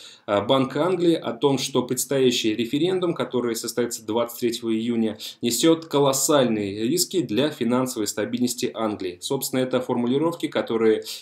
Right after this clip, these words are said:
повторяют слова председателя Банка Англии Карни, э, которые опаской смотрит на предстоящий летний период, исходя из этого важного события,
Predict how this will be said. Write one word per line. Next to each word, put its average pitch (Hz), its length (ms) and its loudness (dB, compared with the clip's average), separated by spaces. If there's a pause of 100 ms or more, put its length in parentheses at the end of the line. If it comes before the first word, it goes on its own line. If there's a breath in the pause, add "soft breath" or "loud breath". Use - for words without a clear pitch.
повторяют 131 500 4
слова 120 640 2
председателя 123 560 0
Банка 110 360 -2
Англии 110 260 0
Карни, 160 520 0 (320 loud breath)
э, 104 160 -2
которые 131 360 -2 (100)
опаской 156 500 -2
смотрит 110 500 -2
на 107 300 0
предстоящий 113 600 -2
летний 110 300 -2
период, 165 560 2
исходя 113 420 0
из 123 320 2
этого 113 460 -4
важного 107 480 0
события, 156 720 0